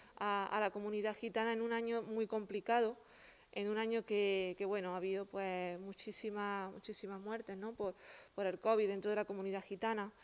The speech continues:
Ha habido también muchísimas oleadas de discriminación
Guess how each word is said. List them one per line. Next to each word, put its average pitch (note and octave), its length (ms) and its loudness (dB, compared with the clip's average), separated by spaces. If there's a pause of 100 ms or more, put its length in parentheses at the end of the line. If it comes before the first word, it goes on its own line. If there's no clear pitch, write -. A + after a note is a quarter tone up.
(300)
Ha G#3+ 60 2
habido A#3 200 10
también A3+ 260 2
muchísimas A3+ 520 -2
oleadas G#3+ 560 4
de G3+ 80 0
discriminación G#3 920 -2